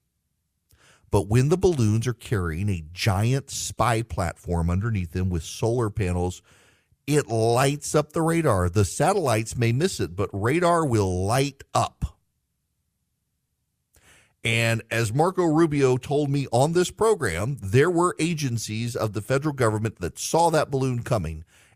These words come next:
and they just thought everybody would ignore it, and it would go away, and they could jam its signal.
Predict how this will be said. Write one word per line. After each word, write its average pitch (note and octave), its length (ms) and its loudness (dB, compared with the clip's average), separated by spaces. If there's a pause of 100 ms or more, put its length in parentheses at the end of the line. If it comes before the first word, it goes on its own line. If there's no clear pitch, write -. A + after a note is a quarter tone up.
(100)
and G2+ 300 0
they A2+ 160 0
just A2+ 320 -6
thought D3 260 2 (500)
everybody A2 280 4
would F3 120 4
ignore F#3 340 2
it, - 100 -6 (500)
and G2+ 160 0
it G2 60 0
would G2 140 -2
go B2+ 120 6
away, D3 460 2 (560)
and G#2+ 220 0
they B2 120 2
could A2 680 -2
jam D3+ 340 2
its E3+ 160 -2
signal. D#3 560 -2